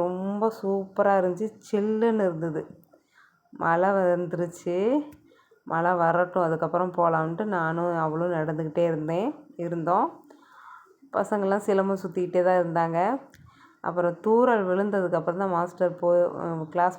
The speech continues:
முடிச்சுக்கலாம், எல்லோரும் போங்க, மழை வந்துருச்சு அப்படின்னு சொல்ல வந்தா, எல்லாம் கிளாஸ் முடிச்சுட்டு வே-, வேக வேகமாக வீட்டுக்கு ஓடியாந்துட்டோம். அது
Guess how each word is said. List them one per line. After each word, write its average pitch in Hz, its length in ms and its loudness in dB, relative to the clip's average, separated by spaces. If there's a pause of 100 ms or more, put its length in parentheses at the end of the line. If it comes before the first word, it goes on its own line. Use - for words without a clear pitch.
முடிச்சுக்கலாம், 175 500 -2 (120)
எல்லோரும் 165 360 -2
போங்க, 170 380 -2
மழை 165 200 0
வந்துருச்சு 165 540 -6
அப்படின்னு 165 300 -4
சொல்ல 170 220 -2
வந்தா, 185 180 0 (680)
எல்லாம் 170 340 -2 (480)
கிளாஸ் 165 340 2
முடிச்சுட்டு 165 400 -8
வே-, 160 320 2
வேக 165 140 0 (120)
வேகமாக 165 440 0
வீட்டுக்கு 165 300 -4
ஓடியாந்துட்டோம். 156 640 0 (1700)
அது 196 120 2